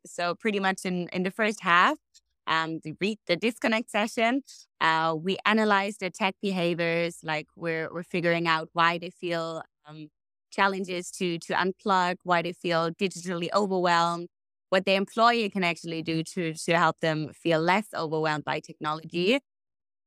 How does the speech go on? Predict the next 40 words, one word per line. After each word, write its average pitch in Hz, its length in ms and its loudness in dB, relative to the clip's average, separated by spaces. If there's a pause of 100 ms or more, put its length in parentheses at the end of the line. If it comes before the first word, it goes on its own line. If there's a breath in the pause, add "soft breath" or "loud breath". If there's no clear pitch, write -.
Then, 185 360 2
um, 165 540 -2
we 185 160 -4
analyze 175 500 -2
their 156 120 -14
phone 233 340 0
habits, 180 720 -2
like, 156 200 -4
figuring 165 380 -2
out 151 220 -4
what 170 200 -2
apps 214 280 0
they're 190 100 -2
using 185 420 -2
the 170 60 -4
most, 165 640 -4 (340)
divide 175 320 4
them 170 140 -4
into 170 220 -6
junk 208 400 0
food 190 420 0
and 160 160 -8
superfood, 185 920 0 (340)
like, 165 320 2 (200)
you 95 120 -2
know, - 80 -8
figuring 175 340 -2
out, 160 160 0
you 165 80 -4
know, 170 120 0
what's 175 180 -2
actually 170 400 -2
an 165 120 -2
extension 269 580 -2
for 196 160 4
themselves, 175 460 2
what's 160 200 -8
helping 165 360 0
them 160 220 -2 (400)
to 165 340 0